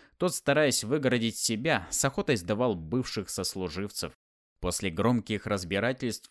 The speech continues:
прижатый к стене многочисленными томами с уликами и свидетельскими показаниями,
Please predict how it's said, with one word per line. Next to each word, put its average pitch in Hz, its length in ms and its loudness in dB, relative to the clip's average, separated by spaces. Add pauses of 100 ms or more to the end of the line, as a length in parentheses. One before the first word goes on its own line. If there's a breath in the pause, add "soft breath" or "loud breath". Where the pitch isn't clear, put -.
(140)
прижатый 120 540 0
к - 120 -12
стене 120 420 -2
многочисленными 101 880 -2
томами 98 560 -2
с - 140 -6
уликами 90 480 -4
и - 220 -6
свидетельскими 95 880 -6
показаниями, 87 840 -2